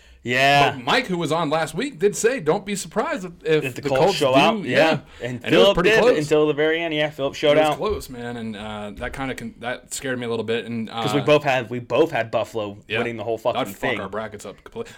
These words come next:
Speaker 2: I
Speaker 1: Well,
Speaker 2: think
Speaker 1: mine's
Speaker 2: that
Speaker 1: fucked in general.
Speaker 2: Yeah, yours is done. But, uh,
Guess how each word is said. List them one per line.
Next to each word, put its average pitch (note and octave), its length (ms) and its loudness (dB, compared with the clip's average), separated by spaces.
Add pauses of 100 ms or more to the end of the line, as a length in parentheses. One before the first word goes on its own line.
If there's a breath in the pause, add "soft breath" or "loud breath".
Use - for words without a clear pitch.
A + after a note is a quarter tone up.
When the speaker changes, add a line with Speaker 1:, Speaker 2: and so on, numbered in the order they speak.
Speaker 2:
I E3 80 2
Speaker 1:
Well, C#3+ 100 4
Speaker 2:
think - 80 6
Speaker 1:
mine's D3 280 4
Speaker 2:
that - 40 -18
Speaker 1:
fucked - 280 0
in C3 280 -12
general. A2+ 520 -6
Speaker 2:
Yeah, C3+ 160 -2
yours B2+ 180 -2
is G#2+ 80 -10
done. A2+ 260 -8
But, A#2+ 280 -8 (680)
uh, C3+ 160 -8